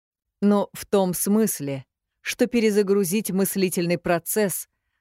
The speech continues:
на время задвинув любые размышления и о краже, и о Софье.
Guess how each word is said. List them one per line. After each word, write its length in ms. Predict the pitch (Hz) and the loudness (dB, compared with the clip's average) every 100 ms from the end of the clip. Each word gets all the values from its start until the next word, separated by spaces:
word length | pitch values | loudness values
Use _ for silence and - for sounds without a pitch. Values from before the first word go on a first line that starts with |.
| _ | _
на 160 | 165 175 | -2 2
время 280 | 220 226 196 | 2 2 2
задвинув 520 | 202 190 214 202 - | 2 2 0 0 0
любые 400 | 190 175 208 190 | 0 2 2 2
размышления 800 | 170 170 175 185 180 175 170 170 | 0 -2 -4 0 2 2 0 -4
и 240 | - 240 | -2 0
о 120 | 202 | 0
краже, 540 | - 165 175 180 165 160 _ _ _ | -2 -2 0 0 -2 -4 _ _ _
и 180 | 170 147 | -4 -4
о 120 | - 147 | -2 -6
Софье. 680 | - 147 127 - 135 123 | -4 -6 -6 -8 -10 -10